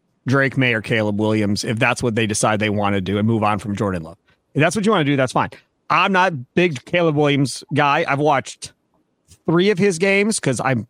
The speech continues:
staying up late seemingly every night. So I've watched, like, three of his games this year. Um, not overly super impressed. Uh, May, I haven't seen him play at all this year.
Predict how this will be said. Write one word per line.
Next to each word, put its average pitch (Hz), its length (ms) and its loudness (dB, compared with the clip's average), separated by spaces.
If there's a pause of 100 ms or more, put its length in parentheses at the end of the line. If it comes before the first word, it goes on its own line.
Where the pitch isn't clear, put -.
staying 143 320 0
up 117 140 -4
late 123 280 0
seemingly 123 360 0
every 117 160 -2
night. 120 240 -2 (200)
So - 140 0
I've 170 80 0
watched, 208 180 2
like, 165 160 0
three 202 420 0
of 165 60 0
his 151 180 0
games 135 320 2
this 110 280 -2
year. 101 260 -2 (440)
Um, 110 380 0
not 156 380 0
overly 151 460 2
super 135 420 0
impressed. - 500 -6 (640)
Uh, 110 200 0 (100)
May, 156 360 2
I 147 180 0
haven't 160 200 0
seen 156 160 0
him 143 140 0
play 143 180 0
at 127 60 0
all 117 200 0
this 101 240 -6
year. - 200 -10